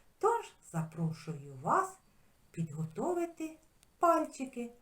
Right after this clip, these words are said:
Повторюйте за мною. Сніг, сніжок, випав на поріжок.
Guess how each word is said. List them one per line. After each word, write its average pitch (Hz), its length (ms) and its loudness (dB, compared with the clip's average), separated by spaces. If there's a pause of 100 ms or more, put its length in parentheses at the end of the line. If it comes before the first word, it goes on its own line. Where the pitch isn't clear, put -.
(220)
Повторюйте 330 1000 0 (520)
за 392 240 2 (180)
мною. 160 500 4 (600)
Сніг, 320 1120 2
сніжок, 277 1600 0 (360)
випав 175 920 0 (140)
на 294 400 2 (200)
поріжок. 226 960 0